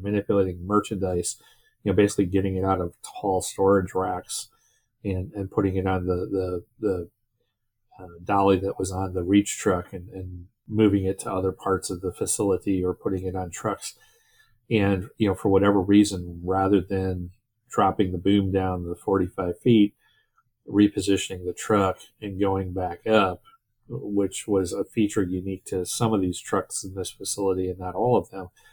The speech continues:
that most of them you could operate it from up in the air. You know, he decided, "Well, you know,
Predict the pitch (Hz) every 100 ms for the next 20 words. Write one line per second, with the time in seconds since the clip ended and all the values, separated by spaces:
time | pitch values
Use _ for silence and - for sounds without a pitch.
0 | _ _ _ 90 92 98 107 - 92 90
1 | - 95 95 98 92 95 - 98 92 -
2 | 87 87 110 113 95 - _ _ _ _
3 | 113 98 113 104 - 101 98 92 - 104
4 | 95 - _ _ _ _ 156 98 92